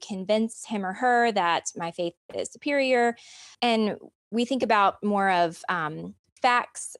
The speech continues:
and objective analyses, but what Doctor Bailey does is help us to understand the importance of imagination, um, and how that's not recourse to subjective feelings or, or things like that, fantasy.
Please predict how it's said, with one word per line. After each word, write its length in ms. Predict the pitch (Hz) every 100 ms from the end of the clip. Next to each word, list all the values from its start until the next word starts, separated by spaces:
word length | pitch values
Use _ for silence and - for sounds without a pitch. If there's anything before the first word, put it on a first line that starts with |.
| -
and 720 | 185 180 180 175 175 170 165 - -
objective 480 | 185 175 214 208 202
analyses, 920 | 190 202 240 254 - 262 262 262 240 - _ _ _ - 202
but 320 | 233 220 214 - 190 _ _ _
what 280 | 196 214 - 220
Doctor 380 | - 214 220 226
Bailey 400 | 202 240 339 349
does 560 | 247 196 190 185 190 -
is 220 | 190 185
help 260 | - 214 220
us 120 | 214
to 140 | 202
understand 520 | 196 196 190 - 202 190
the 60 |
importance 360 | 180 202 202 202
of 100 | 180
imagination, 960 | 190 190 180 180 165 185 - 294 320 359 _ - - - - -
um, 220 | 208 196
and 140 | 185 214
how 100 | 220
that's 300 | 226 226 -
not 420 | 247 269 294 -
recourse 600 | 196 220 220 226 214 -
to 320 | - 214 196
subjective 580 | 196 180 - 151 - -
feelings 880 | - - 214 202 190 185 180 180 175
or, 460 | 185 170 165 165 -
or 100 | 185
things 260 | 180 226 208
like 140 | 175
that, 180 | 196 -
fantasy. 840 | - 208 226 214 202 165 165 214